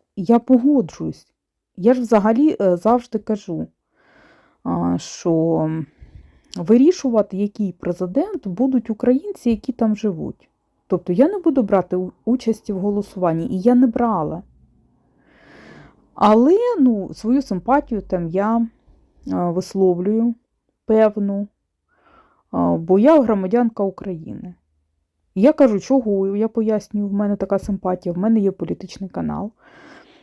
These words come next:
М, тобто на що я звертаю увагу? А, я звертаю на зовнішню політику,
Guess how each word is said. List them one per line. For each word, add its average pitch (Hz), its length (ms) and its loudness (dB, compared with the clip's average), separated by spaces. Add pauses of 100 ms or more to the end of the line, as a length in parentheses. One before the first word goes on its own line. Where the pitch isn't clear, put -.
(180)
М, 160 240 -4
тобто 185 260 -4
на 214 140 4
що 233 180 0
я 196 80 4
звертаю 190 460 -2
увагу? 175 500 -4 (320)
А, 185 120 -6
я 233 160 6
звертаю 254 440 2
на 202 120 2
зовнішню 208 500 -2
політику, 180 720 -8